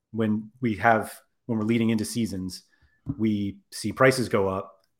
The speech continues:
at least we have previously. And that's why we think the, the prices of the players we're gonna talk about today should be higher, if only because it's now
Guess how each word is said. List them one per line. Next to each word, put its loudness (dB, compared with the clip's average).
at -8
least -6
we -8
have -4
previously. -6
And -2
that's 0
why 6
we 2
think -4
the, 0
the -6
prices 2
of -4
the -2
players -2
we're -6
gonna -4
talk 8
about 2
today -2
should 2
be 0
higher, 4
if 2
only 6
because 0
it's -4
now 2